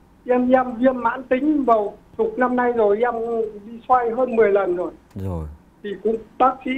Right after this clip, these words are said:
Speaker 1: cũng chỉ nói là ham vị viêm đỏ rồi trào ngược dạ dày.
Speaker 2: Rồi.
Speaker 1: Thế cái, cái này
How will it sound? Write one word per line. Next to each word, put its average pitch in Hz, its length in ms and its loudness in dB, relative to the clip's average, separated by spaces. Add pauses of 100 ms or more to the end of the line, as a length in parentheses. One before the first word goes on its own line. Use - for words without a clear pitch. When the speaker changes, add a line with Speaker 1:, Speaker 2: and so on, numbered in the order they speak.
Speaker 1:
cũng 269 220 2
chỉ 190 120 8
nói 190 280 4
là 202 360 0
ham 233 280 -2
vị 220 120 -4
viêm 220 420 0
đỏ 170 340 2
rồi 220 280 2
trào 202 140 2
ngược 196 240 0 (100)
dạ 208 200 2
dày. 185 200 2 (600)
Speaker 2:
Rồi. 92 120 -4
Speaker 1:
Thế 226 140 2
cái, 269 180 -2 (100)
cái 254 100 10
này 233 240 2